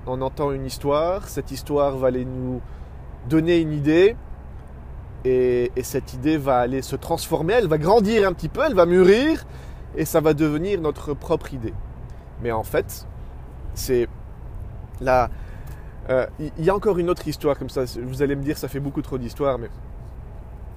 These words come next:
en fait, la créativité, c'est,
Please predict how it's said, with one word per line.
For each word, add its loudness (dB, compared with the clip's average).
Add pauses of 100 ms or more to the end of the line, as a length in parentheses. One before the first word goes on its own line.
(1160)
en 4
fait, 8
la 8
créativité, 0 (1400)
c'est, 0